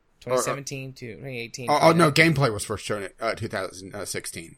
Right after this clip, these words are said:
Speaker 1: Uh, they did, uh, just, uh, announced what it was in two thousand fifteen. So, yeah, uh, two thousand sixteen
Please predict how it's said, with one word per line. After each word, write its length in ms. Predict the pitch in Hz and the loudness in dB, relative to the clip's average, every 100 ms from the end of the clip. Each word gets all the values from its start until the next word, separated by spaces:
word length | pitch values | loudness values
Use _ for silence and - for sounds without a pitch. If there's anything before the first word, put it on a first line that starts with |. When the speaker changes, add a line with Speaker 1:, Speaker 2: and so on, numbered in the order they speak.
| - | -12
Speaker 1:
Uh, 120 | 104 | -8
they 240 | 95 101 - _ _ _ _ - | -6 -8 -10 _ _ _ _ -6
did, 200 | 113 107 | -4 -2
uh, 320 | 95 95 85 - - | -4 -6 -8 -12 -14
just, 260 | 98 - | -12 -10
uh, 180 | 95 82 - - | -8 -8 -10 -10
announced 520 | 98 110 107 117 - | -8 -6 -6 -6 -8
what 120 | 98 | -8
it 100 | 87 | -8
was 340 | 98 110 101 - | -4 -2 -2 -6
in 160 | 90 | -10
two 140 | 82 95 | -14 -12
thousand 280 | 87 - - | -10 -10 -12
fifteen. 380 | 90 - 82 | -14 -14 -14
So, 220 | - 85 82 _ _ _ _ _ _ _ _ _ | -10 -10 -12 _ _ _ _ _ _ _ _ _
yeah, 300 | 117 147 117 82 - 127 | -4 -4 -4 -8 -18 -8
uh, 140 | 110 | -8
two 180 | - 127 | -6 -6
thousand 260 | 123 117 - | -4 -6 -6
sixteen 720 | 123 - - 127 117 110 98 | -6 -6 -6 -8 -8 -14 -18